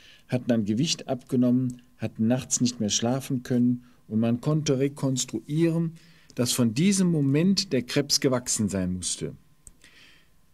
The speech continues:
Diese Ansicht war damals so völlig gegen alle schulmedizinische Vorstellungen, dass ich, als ich meinen Kollegen diese Ansichten unterbreitete, sofort vor die Alternative gestellt wurde,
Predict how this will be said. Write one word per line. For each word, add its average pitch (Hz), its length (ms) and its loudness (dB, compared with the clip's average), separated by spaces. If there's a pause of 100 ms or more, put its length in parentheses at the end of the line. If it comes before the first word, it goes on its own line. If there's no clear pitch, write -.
(720)
Diese 156 300 4
Ansicht 131 360 0
war 120 140 0
damals 120 340 0
so 135 220 2
völlig 185 720 0
gegen 143 400 2
alle 123 220 0
schulmedizinische 135 960 0
Vorstellungen, 147 760 0 (320)
dass 117 240 0
ich, - 280 0 (380)
als 117 200 -2
ich 113 160 0
meinen 117 260 2
Kollegen 127 460 0
diese 123 320 -2
Ansichten 123 480 0
unterbreitete, 123 920 -2 (320)
sofort - 560 -2
vor 151 200 0
die 143 120 2
Alternative 131 680 0
gestellt 123 440 0
wurde, 110 300 0